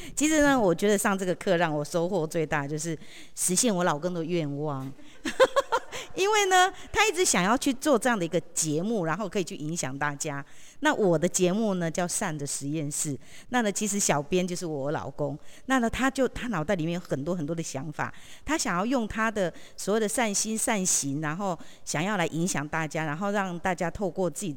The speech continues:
平常的生活中去感受到，其实你生活中有很多你可能需要在改变的、需要在进步的。然后呢，他觉得希望这样子来去影响，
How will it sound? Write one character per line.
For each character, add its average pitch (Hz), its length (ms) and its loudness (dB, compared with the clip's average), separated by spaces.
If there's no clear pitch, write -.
平 170 120 -8
常 175 80 -6
的 170 80 -6
生 175 200 -6
活 170 120 -4
中 165 300 -4
去 - 140 -4
感 156 220 0
受 202 180 2
到， 196 200 0
其 - 180 -4
实 240 80 -2
你 190 100 -2
生 196 220 -2
活 190 100 -2
中 190 180 -4
有 175 100 -2
很 147 340 -4
多 170 320 0
你 170 100 -4
可 170 160 -6
能 160 100 -2
需 - 120 -4
要 196 100 0
在 185 100 -2
改 147 220 -2
变 160 320 0
的、 147 280 -4
需 - 140 -8
要 185 100 0
在 180 120 -2
进 180 240 -4
步 160 260 0
的。 120 220 -8
然 151 140 -4
后 196 160 0
呢， 165 120 -2
他 180 140 -4
觉 170 140 -4
得 156 60 -2
希 - 180 -2
望 220 120 0
这 226 120 0
样 180 100 0
子 160 120 -6
来 147 180 -4
去 202 200 -8
影 147 200 -2
响， 135 280 -2